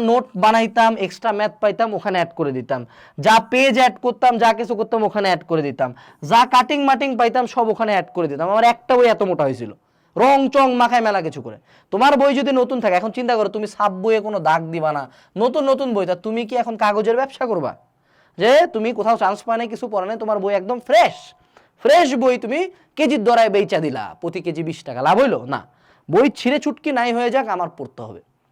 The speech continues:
ঠিক আছে? So একটা বইয়ের মধ্যে ইনফরমেশন গ্যাদার করবা, you will thank me later। যখন ঢাবি এক্সামের আগের দিন রিভিশন দিতে যাবা, মেডিকেল এক্সামের আগের দিন রিভিশন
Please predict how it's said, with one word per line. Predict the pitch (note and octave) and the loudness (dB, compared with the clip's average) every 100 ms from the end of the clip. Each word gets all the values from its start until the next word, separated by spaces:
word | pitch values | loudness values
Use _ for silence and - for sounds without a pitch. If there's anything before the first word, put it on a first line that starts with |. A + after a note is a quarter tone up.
| _ | _
ঠিক | A3 C#4+ | -4 -2
আছে? | G#3 - _ _ | -2 -12 _ _
So | - A#3 | -6 -6
একটা | - - C4 | -2 0 4
বইয়ের | B3 A#3+ | 4 2
মধ্যে | A3+ G#3+ | -2 -4
ইনফরমেশন | G#3 G3+ G#3 F#3+ | -4 -6 -8 -4
গ্যাদার | F3+ G3 F#3+ | -2 -2 -2
করবা, | G3 B3 D4+ - _ F#3 | -4 -4 -4 -10 _ -2
you | C4+ | 2
will | E4 D#4+ A3+ | 2 0 -2
thank | A#3+ G#3 | -4 -4
me | A3+ F3+ | -2 -2
later। | C3 G#2 _ _ _ _ D3+ | -4 -10 _ _ _ _ -4
যখন | F3 E3+ | -2 0
ঢাবি | D#3+ A3 A#3+ | 0 2 2
এক্সামের | G3+ B3 A#3 | 2 2 2
আগের | G#3 G#3 | 2 0
দিন | A3+ | -4
রিভিশন | G#3+ G#3+ A3 | -4 -4 -6
দিতে | G#3 A3 | 0 2
যাবা, | A3 G3+ | 2 0
মেডিকেল | G3+ G#3 | -2 -2
এক্সামের | F#3+ G#3 F#3+ | 0 0 0
আগের | F#3 | 0
দিন | G3+ | -4
রিভিশন | F#3 G3 | -4 -6